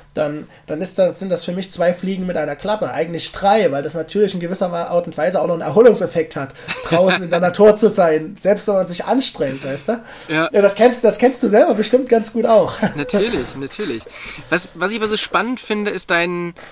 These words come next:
Speaker 2: dein Ziel ist immer so an die Grenze zu gehen, die Grenze vielleicht immer ein bisschen nach oben zu verschieben, aber man geht natürlich auch in solchen, in, in solchen Rennen wie in Kirgisistan, wie beim Tour de White, man geht natürlich hin und wieder auch mal über die Grenzen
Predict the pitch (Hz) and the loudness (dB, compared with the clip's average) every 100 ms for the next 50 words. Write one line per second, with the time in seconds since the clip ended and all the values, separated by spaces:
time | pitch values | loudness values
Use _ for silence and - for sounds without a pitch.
0 | - 156 151 - 190 202 196 180 - 185 | -2 -2 0 -2 -2 -2 -4 -4 -4 -2
1 | 175 160 160 _ - _ _ _ 160 156 | -2 -2 -10 _ -20 _ _ _ -4 -4
2 | 160 143 143 196 - 202 196 175 185 220 | -4 -4 -4 -4 -6 -8 -8 -2 0 0
3 | 247 - 147 147 180 185 - 156 156 - | -4 -12 -6 -4 -4 -8 -6 -4 -4 -6
4 | 165 180 165 156 _ 165 151 170 165 156 | -8 -6 -8 -10 _ -12 -8 -8 -6 -8
5 | - 160 151 147 - 147 - 175 185 240 | -6 -10 -10 -14 -14 -12 -12 -10 -10 -12
6 | - - - 156 165 165 151 185 202 185 | -16 -14 -6 -2 -2 -2 -2 -2 -2 -8
7 | - 214 196 151 175 196 - - - _ | -6 -6 -6 -2 -2 -2 -6 -20 -20 _
8 | 165 170 160 175 165 180 165 165 165 160 | -8 -4 -2 -2 -4 -6 -6 -6 -8 -10
9 | _ _ _ _ _ _ _ 143 - 160 | _ _ _ _ _ _ _ -20 -20 -8
10 | 180 185 180 170 170 175 147 151 175 185 | -6 -4 -4 -2 -4 -4 -4 -2 -2 -2
11 | 180 151 165 165 170 - 170 160 - 165 | -4 -6 -6 -4 -6 -4 -4 -4 -4 -2
12 | 160 160 156 147 151 - 160 151 151 156 | -2 -2 -4 -4 -6 -8 -6 0 0 0
13 | - 151 143 170 175 - 165 - 151 170 | -4 -6 -2 -2 -2 -4 -6 -6 -6 -4
14 | 170 165 170 147 165 156 - 185 165 160 | -4 -4 -4 -4 -2 -4 -4 -8 -6 -6
15 | 160 160 156 151 - 147 | -8 -6 -6 -6 -6 -8